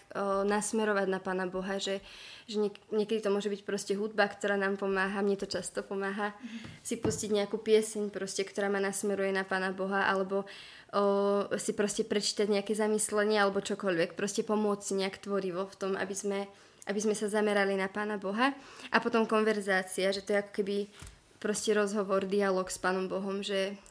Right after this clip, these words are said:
Speaker 1: že na jednej strane mu hovoriť, čo prežívam, a na druhej príjmať to, čo on hovorí mne. Že v sebe ako keby vytvoriť taký ten priestor, kde môžem príjmať jeho slovo. Takže to sú akoby také tie tri kľúče, ktoré nám majú pomôcť k tomu, aby,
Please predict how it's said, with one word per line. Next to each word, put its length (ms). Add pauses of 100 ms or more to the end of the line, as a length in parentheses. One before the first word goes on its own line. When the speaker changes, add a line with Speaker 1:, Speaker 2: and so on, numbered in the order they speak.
(260)
Speaker 1:
že 160
na 160
jednej 160
strane 240
mu 160
hovoriť, 320
čo 160
prežívam, 480
a 80
na 80
druhej 400 (400)
príjmať 400
to, 80
čo 240
on 160
hovorí 320
mne. 320 (960)
Že 160
v 160
sebe 160
ako 160
keby 240
vytvoriť 320
taký 240
ten 160
priestor, 640 (640)
kde 160
môžem 320
príjmať 560
jeho 160
slovo. 480 (240)
Takže 160
to 160
sú 160
akoby 240
také 240
tie 240
tri 240
kľúče, 400
ktoré 320
nám 240
majú 80
pomôcť 400
k 160
tomu, 240
aby, 320